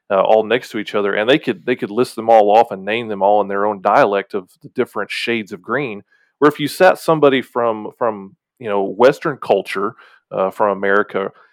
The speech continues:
in front of that same screen, that all they would see was green,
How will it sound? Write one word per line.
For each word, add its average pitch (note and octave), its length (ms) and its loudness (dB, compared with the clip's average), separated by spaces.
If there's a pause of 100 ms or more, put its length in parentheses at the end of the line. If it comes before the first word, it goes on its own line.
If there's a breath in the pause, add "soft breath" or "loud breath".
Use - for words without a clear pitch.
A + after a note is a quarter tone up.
(120)
in A2+ 140 -4
front C3+ 280 2
of A#2 120 0
that A2+ 180 6
same A#2+ 260 -8
screen, C#3 360 -6
that A2 100 -4
all A#2 160 2
they A2+ 120 -2
would G2+ 160 -8
see - 180 -16
was G2 180 -16
green, A2+ 500 -10